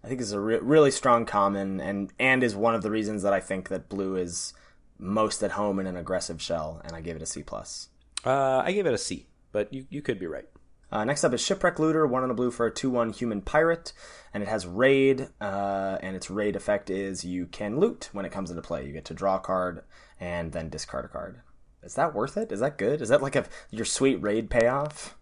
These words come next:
Speaker 2: No, I think this card is pretty bad. Like, I c-, I can never imagine wanting this over Shaper Apprentice.
Speaker 1: No, never. Unless you were, like, deep in some sort of pirate synergy.
Speaker 2: I,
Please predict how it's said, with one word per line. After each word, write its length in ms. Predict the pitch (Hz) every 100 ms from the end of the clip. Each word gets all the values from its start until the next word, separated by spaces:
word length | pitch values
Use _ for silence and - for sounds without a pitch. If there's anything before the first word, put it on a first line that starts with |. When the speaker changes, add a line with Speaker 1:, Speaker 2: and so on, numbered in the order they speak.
| -
Speaker 2:
No, 360 | 110 107 95 82
I 80 | 95
think 220 | - 113
this 140 | 85 -
card 260 | 87 85
is 140 | 80 - - -
pretty 380 | - 113 87
bad. 400 | 80 78 76 73 - -
Like, 160 | 98 101
I 80 | 101
c-, 100 | -
I 120 | 113
can 260 | 117 87 87
never 300 | 90 87 85
imagine 460 | 87 87 87 85
wanting 380 | 87 87 87 87
this 300 | 87 87 -
over 260 | 90 87 90
Shaper 360 | - 90 - 87
Apprentice. 640 | - 87 90 95 - - _ -
Speaker 1:
No, 580 | 95 101 90 76 73 80
never. 360 | 87 90 80 73
Unless 420 | - 147 147 - 120
you 120 | 107
were, 140 | 104
like, 300 | 98 90 - -
deep 300 | - 98 92 95
in 400 | 87 85 85 73
some 180 | - 92
sort 160 | 90 87
of 120 | -
pirate 300 | 87 80 -
synergy. 560 | - 65 64 55 52 - - 87
Speaker 2:
I, 180 | 90